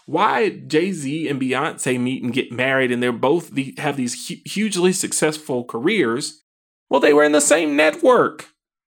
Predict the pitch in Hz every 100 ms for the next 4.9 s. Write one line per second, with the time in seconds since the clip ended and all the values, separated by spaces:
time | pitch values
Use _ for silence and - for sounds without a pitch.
0 | _ - 202 262 254 240 165 208 214 196
1 | 170 170 165 - - 127 139 - 127 -
2 | - - _ _ _ _ _ _ _ 147
3 | 156 160 156 - _ _ _ 135 240 269
4 | - 220 190 185 156 160 139 - -